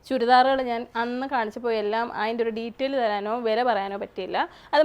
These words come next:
മാത്രമല്ല, നമ്മുടെ ഒരുപാട് കസ്റ്റമേഴ്സ്, നമ്മുടെ ഷോപ്പിൽ വരുന്ന ഒരുപാട് പേര് ചുരിദാർ കാണണം, കണ്ടിട്ട് വാങ്ങാൻ ആഗ്രഹമുണ്ടെന്ന് പറഞ്ഞായിരുന്നു. അപ്പോൾ ഞാനങ്ങനെ ഷഹാനയോട് പറഞ്ഞിട്ട് ഷഹാന കുറേ ചുരിദാർ നമുക്കിവിടെ ഡിസ്പ്ലേ ആയിട്ട് വന്നിട്ടുണ്ട്, ചെയ്തിട്ടുണ്ട്.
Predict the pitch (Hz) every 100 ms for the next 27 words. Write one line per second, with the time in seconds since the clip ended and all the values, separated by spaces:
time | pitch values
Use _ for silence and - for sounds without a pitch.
0 | 302 294 302 262 254 254 247 254 262 277
1 | 269 - 214 214 233 220 226 269 247 240
2 | 220 247 233 220 240 214 214 226 269 233
3 | 208 285 - _ - 240 226 226 240 262
4 | 226 240 233 214 - - - - 233 240
5 | 247 247 220 233 226 220 233 262 233 220
6 | 226 208 220 190 - 277 - - - 311
7 | 311 302 302 311 302 277 277 294 277 254
8 | 277 247 240 247 240 233 240 311 - _
9 | - - 226 226 233 285 220 214 226 285
10 | - - - 220 - - 254 208 214 214
11 | 185 196 - 175 370 - _ - 196 208
12 | - 214